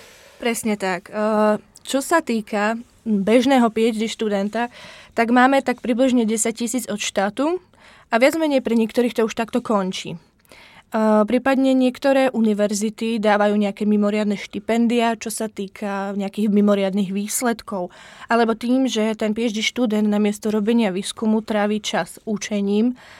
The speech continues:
a takto si môže zarobiť, dajme tomu, nejakých ďalších šesť tisíc korún. A takto to častokrát už fakt končí. <laughs> Alebo ešte môže byť niečo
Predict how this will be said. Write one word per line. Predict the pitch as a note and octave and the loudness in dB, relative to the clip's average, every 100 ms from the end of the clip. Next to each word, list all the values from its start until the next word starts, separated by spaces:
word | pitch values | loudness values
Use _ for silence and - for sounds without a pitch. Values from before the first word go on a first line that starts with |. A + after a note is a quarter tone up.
| - - | -10 -2
a | A3 | 0
takto | A#3+ | 0
si | C4+ A3+ | -2 0
môže | A3+ A3+ A3 | 0 0 0
zarobiť, | G#3+ A3 A3 G#3+ G#3+ | 0 0 0 -2 0
dajme | G#3 G#3+ | 0 2
tomu, | A3 A3 | 2 2
nejakých | A3 G#3 G#3 G3+ | 2 0 -2 -4
ďalších | G3+ G3+ - G#3 | -2 -2 -4 -6
šesť | G#3+ G#3 | -8 -8
tisíc | G3 - G3 - | -8 -8 -8 -8
korún. | F#3+ F#3 G3 A#3+ - - - - - | -4 -2 -2 -4 -8 -20 -20 -16 -4
A | |
takto | A3+ A#3 A3 | 0 0 0
to | |
častokrát | G#3 G#3 A3 G#3 | -2 -4 -4 -4
už | F#3+ - | -6 -4
fakt | G#3 - | -6 -2
končí. | A3 G#3+ - - | 0 2 0 4
<laughs> | A#3+ D4+ B3 - - E3 - - - | 6 6 2 -10 -18 -18 -20 -20 -8
Alebo | - C4 E4 G#3+ A3 | 4 6 6 6 4
ešte | A#3+ G#3+ - | 2 0 -2
môže | A#3+ A#3+ C4 C4 | 2 2 4 2
byť | A3+ G#3+ | 2 0
niečo | G#3+ G#3+ G#3 G#3 | -2 -2 -2 -4